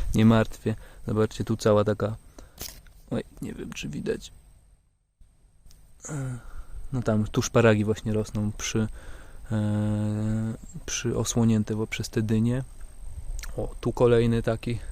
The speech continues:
kawałek. Ogólnie to myślę, że jeszcze tak tydzień, dwa, e, i zrobimy zbiory z tego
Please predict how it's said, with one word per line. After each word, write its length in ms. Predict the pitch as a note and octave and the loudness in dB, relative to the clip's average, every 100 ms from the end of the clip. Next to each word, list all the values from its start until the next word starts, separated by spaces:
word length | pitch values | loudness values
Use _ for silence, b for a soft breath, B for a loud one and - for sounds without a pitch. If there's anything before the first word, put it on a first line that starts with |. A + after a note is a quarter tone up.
| b | b
kawałek. 640 | - A#2 A#2+ B2 B2 F#2+ - - B B B B B B B - A2 | 0 2 4 2 0 -4 -2 -2 B B B B B B B 0 0
Ogólnie 400 | A2+ B2+ C3+ A#2+ | 6 10 10 12
to 80 | A#2+ A#2 - B C3 | 10 10 6 B 2
myślę, 260 | B2 B2+ | 4 6
że 80 | A#2+ | 6
jeszcze 180 | A#2 A#2+ | 6 6
tak 200 | A2+ - | 4 6
tydzień, 320 | B2+ A#2+ A#2+ | 6 8 8
dwa, 380 | A2 A#2+ C3+ E3+ b b b - _ _ b b b b _ - | 10 12 12 10 b b b -20 _ _ b b b b _ -10
e, 360 | G#2+ A2 A2 A2 | -4 -2 0 -2
i 180 | - | 0
zrobimy 420 | A#2 B2 A#2+ A#2 A2 | 6 8 8 8 4
zbiory 480 | G#2+ B2 B2 G#2+ | 8 10 12 10
z 140 | G#2 - | 6 6
tego 440 | G#2+ G#2+ A2+ C3+ | 4 6 6 4